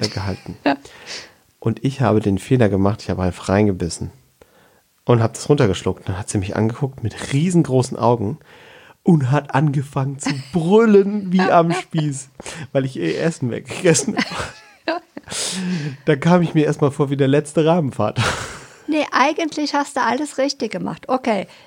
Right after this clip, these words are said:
Speaker 2: ähm, sie wollte in dem Moment dir das nur zeigen. Das
Speaker 1: Genau.
Speaker 2: hast du ein bisschen falsch <laughs> interpretiert, aber eigentlich alles richtig gemacht.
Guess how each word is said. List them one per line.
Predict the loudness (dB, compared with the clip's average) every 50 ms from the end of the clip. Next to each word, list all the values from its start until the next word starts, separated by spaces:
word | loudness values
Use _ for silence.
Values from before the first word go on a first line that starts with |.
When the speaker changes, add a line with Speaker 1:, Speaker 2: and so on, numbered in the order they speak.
| -20 -16 -8 -2 2
Speaker 2:
ähm, | 2 4 4 2 0 -2 -4
sie | -4 -4 -4 0 2
wollte | 2 4 4 2 0
in | 0 -2 0 -2
dem | -2
Moment | -2 -2 -2 -2 -2 -2 -4 -4 -2
dir | -2 -2
das | -2 -2 -4 -4
nur | -4 -4 -4
zeigen. | -4 -2 0 2 2 2 0 -2 -4 -6 -6 -2 2
Das | 4 6 6
Speaker 1:
Genau. | 6 6 8 6 4
Speaker 2:
hast | 4
du | 2
ein | -4 -2
bisschen | -2 -4 -2 0 0 0 0 2
falsch | 2 4 4 2 0 0
<laughs> |
interpretiert, | -2 -2 -2 -2 -4 -4 -8 -8 -6 -2 0 0 0 2 0
aber | 0 2 2 0 2
eigentlich | 4 4 4 4 2 2 0 0 0 0 -4 -2 -2 -2
alles | -2 0 -2 -4 -4 -4
richtig | -4 -4 -4 -4 -6 -4
gemacht. | -4 -4 -4 -4 -6 -8 -12